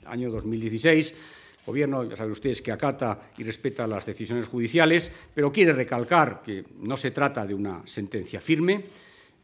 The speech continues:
Caben ulteriores recursos ante el Tribunal Superior de Justicia o ante el Tribunal Supremo. El fiscal ya ha anunciado que va a presentar recurso, también creo que las partes. El Gobierno quiere recalcar que siempre ha estado, está y va a estar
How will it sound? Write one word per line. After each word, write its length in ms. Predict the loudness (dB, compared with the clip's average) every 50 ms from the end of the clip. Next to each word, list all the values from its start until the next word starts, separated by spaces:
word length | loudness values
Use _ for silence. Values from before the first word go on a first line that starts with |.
| _
Caben 320 | -2 0 0 2 2 0 -2
ulteriores 520 | -4 -6 -6 -8 -6 -6 -6 -6 -8 -8
recursos 580 | -10 -10 -8 -2 0 0 0 0 -2 -6 -6 -6
ante 180 | -6 -6 -8
el 40 | -8
Tribunal 280 | -8 -6 -6 -6 -8 -8
Superior 340 | -8 -10 -10 -8 -8 -8 -8
de 60 | -10
Justicia 720 | -10 -10 -12 -6 0 0 0 0 2 0 0 0 -2 -4 -6 -2
o 80 | 2 2
ante 160 | 2 2 0
el 80 | -4 -6
Tribunal 400 | -8 -14 -14 -12 -10 -10 -10 -10
Supremo. 600 | -12 -10 -4 2 2 4 4 4 2 2 0 -4 -16 -20 -20 _ _ _
El 100 | -12 -12
fiscal 560 | -10 -8 -8 -8 -4 2 4 4 4 4 0 -4 -8 -18 -20 _ _ _ -12
ya 140 | -4 0 0
ha 40 | 0
anunciado 520 | 2 0 -2 -2 -2 -4 -2 -2 -4 -6
que 80 | -4 -2
va 80 | -2
a 80 | -2 -2
presentar 400 | -4 -10 -10 -12 -10 -8 -8 -6
recurso, 520 | -6 -6 -2 -2 -2 -2 -2 -4 -6 -8
también 360 | -8 -8 -8 -4 -2 -2 -2 -4
creo 240 | -4 -8 -10 -8
que 60 | -8 -10
las 180 | -10 -8 -2
partes. 600 | 4 4 4 4 2 -8 -16 -14 -14 -14 -14 -16 _ -20 _ -20 -20 -20 -20 -16 -6
El 120 | -2 0 2
Gobierno 280 | 2 2 2 2 0
quiere 220 | 2 2 2 2 2
recalcar 480 | 2 0 0 -2 -6 -8 -8 -14 -18 _ _ _ _ _ 0
que 140 | 0 2
siempre 460 | 2 2 2 2 0 0 0 0 0 0
ha 40 |
estado, 440 | 0 -2 -2 -2 -2 -2 -4 -8 -16 -20 _ _ _ _ _ _ _ _ -20 _ _
está 460 | -6 -6 -6 -2 4 6 6 6 6 2 -2
y 80 | -2
va 140 | 0 2 2
a 20 |
estar 560 | 2 0 -2 2 2 2 2 2 -2 -10 -16